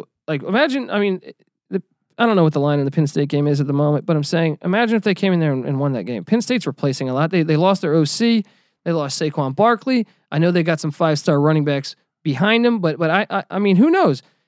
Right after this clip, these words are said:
If they win at Arkansas State, we have that as a loss.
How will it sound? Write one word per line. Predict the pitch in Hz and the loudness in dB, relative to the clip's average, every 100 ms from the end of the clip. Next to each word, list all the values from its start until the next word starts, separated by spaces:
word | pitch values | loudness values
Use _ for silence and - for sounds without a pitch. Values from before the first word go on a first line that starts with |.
| _ - | _ -4
If | 214 | -2
they | 226 247 | 2 2
win | 269 | 4
at | 262 262 | 2 2
Arkansas | 269 247 240 240 | 0 0 -2 -2
State, | - 311 | -2 0
we | 156 | 2
have | 170 190 | 4 4
that | 202 | 2
as | 185 | 2
a | 151 | 0
loss. | 156 247 143 - - | 2 2 0 -4 -14